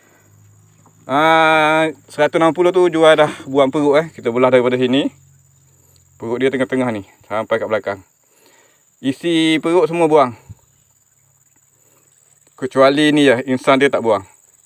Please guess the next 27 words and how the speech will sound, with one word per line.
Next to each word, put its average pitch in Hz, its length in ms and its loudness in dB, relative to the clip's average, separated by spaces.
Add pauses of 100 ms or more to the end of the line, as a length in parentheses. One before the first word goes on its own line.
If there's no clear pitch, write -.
(320)
Insang. 160 400 -2 (480)
Waktu 139 240 -4
kita 143 80 0
belah 143 160 0
daripada 135 240 2
sini. 120 240 -4 (2500)
Ikut 113 240 -12
tengah 120 240 -2
ni. 113 140 -6
Sampai 110 400 -2
kat - 180 -4
ni. 104 160 -14 (2000)
Ha, 90 400 -12 (160)
buang 113 320 -2
semua 113 240 -10
isi 113 160 -8
dalam 110 240 -4
perut. 143 240 0 (400)
Harga 110 240 -8
dia 117 160 -4
seratus 110 320 -2
enam 107 160 -8
puluh. 101 240 -10 (640)
Kalau 120 240 -2
jual 147 240 2
macam 151 240 0
ni, 196 240 -4